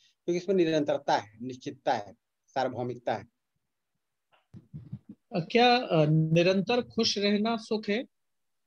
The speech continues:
Speaker 1: वही, अगर आप उसको सुख में रखना चाहें तो रख सकते हैं कि निरंतर खुश रहें, but निरंतर खुश रहने का फिर कार्यक्रम भी, अ, व्यवस्था को समझने और व्यवस्था में जीने के आधार पर ही बन पाएगा, संवेदनाओं
Speaker 2: जी, जी।
Speaker 1: के आधार पर या मान्यताओं के आधार पर नहीं बन पाएगा।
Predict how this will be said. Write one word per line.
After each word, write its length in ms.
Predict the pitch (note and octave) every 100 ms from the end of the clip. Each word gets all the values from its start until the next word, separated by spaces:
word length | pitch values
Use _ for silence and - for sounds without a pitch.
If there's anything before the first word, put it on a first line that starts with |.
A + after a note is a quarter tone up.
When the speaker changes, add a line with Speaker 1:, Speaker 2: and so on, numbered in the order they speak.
| _ _ _ _ _ _ -
Speaker 1:
वही, 120 | F#3
अगर 260 | D3 C3 D3+
आप 140 | E3
उसको 200 | F3 -
सुख 180 | F#3 G3
में 80 | G3
रखना 240 | F#3+ G#3
चाहें 200 | G3+ G#3+
तो 60 | G#3
रख 80 | A3
सकते 260 | A#3 A#3
हैं 160 | A#3+ -
कि 80 | E3+
निरंतर 420 | D#3 D#3 D#3 F#3
खुश 320 | F#3 F#3 F3+
रहें, 180 | F3 C3
but 240 | - -
निरंतर 380 | E3 E3 E3+ E3+
खुश 280 | F#3+ G#3 G3
रहने 220 | F3+ F#3+
का 180 | F#3+ G3 G3 _
फिर 400 | _ _ - F#3
कार्यक्रम 400 | E3+ D#3+ D#3+ F#3+
भी, 200 | F#3+ G3+ F#3+ _ _ _
अ, 480 | _ - C#3+ C#3+ -
व्यवस्था 420 | C#3+ D3 C#3+ - F3+
को 80 |
समझने 340 | F#3 E3+ E3 F3+
और 80 | E3
व्यवस्था 320 | D3+ - F3
में 160 | E3+
जीने 240 | - C#3+ D#3+
के 80 | D#3
आधार 200 | C3+ C#3
पर 100 | D#3+
ही 60 |
बन 160 | B2 A#2
पाएगा, 360 | A2+ A2 G#2 - _ _ _ _
संवेदनाओं 560 | - C#3 C#3 C#3+ D#3+
Speaker 2:
जी, 60 | A#2+
जी। 0 |
Speaker 1:
के 60 |
आधार 180 | D#3 C#3
पर 100 | C#3+
या 60 | D3+
मान्यताओं 360 | C3+ C3 C#3+
के 60 | C#3+
आधार 140 | C3
पर 100 | -
नहीं 120 | A#2 G#2
बन 140 | G2
पाएगा। 280 | G2 G2+